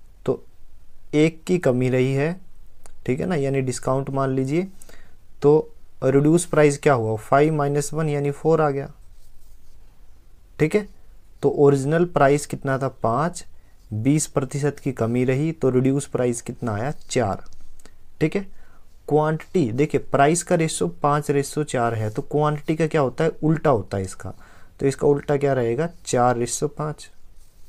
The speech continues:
ठीक है। अब स्टेटमेंट को पढ़िए कि एक व्यक्ति सौ रुपये में चार किलोग्राम अधिक नमक खरीद सकता है।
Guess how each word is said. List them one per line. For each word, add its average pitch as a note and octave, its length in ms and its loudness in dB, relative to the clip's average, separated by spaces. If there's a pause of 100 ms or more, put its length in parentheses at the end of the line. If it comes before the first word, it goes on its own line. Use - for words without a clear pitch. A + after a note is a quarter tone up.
(1400)
ठीक E3+ 160 -2
है। F#3+ 120 -2 (540)
अब E3 120 2
स्टेटमेंट F3 540 2
को E3+ 100 -2
पढ़िए A#2+ 440 0 (1300)
कि F#3 200 4 (100)
एक F#3 300 8
व्यक्ति D#3+ 440 2
सौ F3 340 6
रुपये D#3 300 4
में D3+ 160 0 (180)
चार E3 460 6
किलोग्राम D#3 760 4 (120)
अधिक D3+ 320 4
नमक D3+ 360 0
खरीद C#3 200 2
सकता - 380 -4
है। G2+ 220 -6